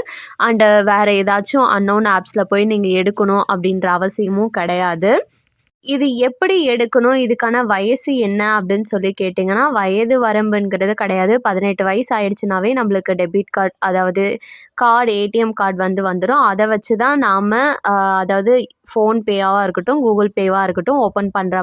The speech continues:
மாதிரி இருக்கும். So வயது வரம்புன்னு பார்த்தீங்கன்னா, பதினெட்டு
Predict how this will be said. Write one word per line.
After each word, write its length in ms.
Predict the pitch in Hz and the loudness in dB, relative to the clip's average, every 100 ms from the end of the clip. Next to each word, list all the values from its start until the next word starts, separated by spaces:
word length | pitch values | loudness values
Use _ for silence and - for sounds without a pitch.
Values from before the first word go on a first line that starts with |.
| 185 | -2
மாதிரி 260 | 180 180 190 175 | -2 0 0 -2
இருக்கும். 340 | 170 277 466 - - - | -2 0 0 -2 -20 -6
So 60 | 233 220 | -2 0
வயது 340 | 214 269 302 302 | 0 0 2 2
வரம்புன்னு 420 | 247 247 269 269 208 | 2 2 2 0 0
பார்த்தீங்கன்னா, 400 | 196 202 226 349 | -2 -2 -2 0
பதினெட்டு 400 | 226 208 208 202 | 0 0 0 0